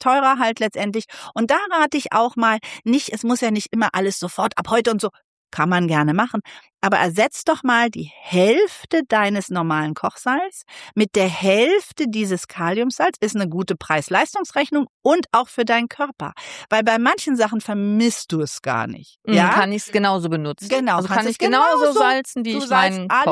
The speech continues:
Speaker 2: Kochsalz
Speaker 1: ganz
Speaker 2: nehme?
Speaker 1: genauso damit. Auch deine Nudeln, dein Salat, dein
Speaker 2: Mhm.
Speaker 1: Dressing, halt alles, ja?
Speaker 2: Spannend.
Speaker 1: Sieht auch eins eins aus, merkt auch keiner.
Speaker 2: Merkt kein Mensch.
Speaker 1: Und nimmt einfach Druck von den Gefäßen und von deinen Organen.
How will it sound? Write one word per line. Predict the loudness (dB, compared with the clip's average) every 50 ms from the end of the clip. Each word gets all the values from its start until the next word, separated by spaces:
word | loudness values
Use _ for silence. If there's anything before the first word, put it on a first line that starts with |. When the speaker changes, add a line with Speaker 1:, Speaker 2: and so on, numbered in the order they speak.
| 0 -2
Speaker 2:
Kochsalz | -2 -2
Speaker 1:
ganz | -2 -2 -2 -2 -4 -6
Speaker 2:
nehme? | -4 -2
Speaker 1:
genauso | 0 0 0 -2
damit. | -4 -6 -6 -4
Auch | -4 -4 -4 -2
deine | -2 -2 -2 -2 -2
Nudeln, | -2 -2 -2 -2 -2 -2 0 0 0 0 0 0 0 0
dein | 0 0 0 0 -2
Salat, | 0 0 0 0 0 2 2 2 2 0 0 0
dein | -2 0 0
Speaker 2:
Mhm. | 0
Speaker 1:
Dressing, | 0 0 0 2 2 2 0 0 0
halt | 0 -2 -2 -2 -2
alles, | -2 -2 -2 -4 -6 -12 -16 -12 -6
ja? | -2 0
Speaker 2:
Spannend. | 2 2 0 -2 -6 -10 -14 -8
Speaker 1:
Sieht | -2 -2 0 0 0
auch | 0 0 0
eins | 0 -2 -2 -2 -2 -4
eins | -4 -4 -4 -4 -2
aus, | -2 -2 -2 -2 -2 -6
merkt | -8 -4 -2 -2 -2 -2 -2 -2 0
auch | 0 0 0
keiner. | -2 -4 -4 -2 0 0
Speaker 2:
Merkt | 0 0 0
kein | 0 0 0 0
Mensch. | 0 -4 -6 -8 -14 -20 _ _ _ _ -8
Speaker 1:
Und | -4 -2 0
nimmt | 0 0 2 2 2 2 2 0 -2 -8 _ -2
einfach | 0 0 0 2 0 -2 -4 _ -2
Druck | 0 0 0 0 -2 -20 -20 -20 _ -4
von | -2 0 2
den | 2 2 0 0
Gefäßen | -2 -4 -4 -2 0 2 2 2 0 -2 -6 -6 -6 -8 -18 -10 -4
und | -2 -2 0
von | 0 0 0 2
deinen | 2 2 2 2 0 0
Organen. | -2 -2 -2 -4 -6 -6 -6 -8 -8 -10 -12 -16